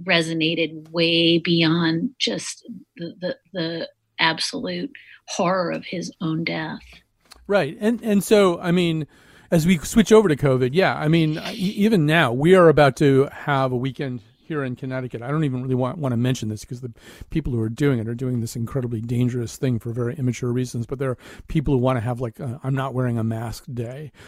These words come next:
Speaker 2: Um, and there, but there is a way in which, and, and what's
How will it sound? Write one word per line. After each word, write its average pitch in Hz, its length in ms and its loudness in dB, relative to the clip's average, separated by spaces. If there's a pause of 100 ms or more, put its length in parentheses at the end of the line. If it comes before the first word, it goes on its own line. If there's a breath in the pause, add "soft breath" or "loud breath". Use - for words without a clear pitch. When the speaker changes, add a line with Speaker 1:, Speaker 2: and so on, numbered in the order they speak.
(180 loud breath)
Speaker 2:
Um, 143 280 2
and 180 160 6
there, 185 140 10
but 156 200 0
there 214 120 8
is 240 240 6
a 247 60 6
way 190 340 8
in 131 180 2
which, 131 400 -2 (840 soft breath)
and, 170 140 6
and 175 200 6
what's 165 160 8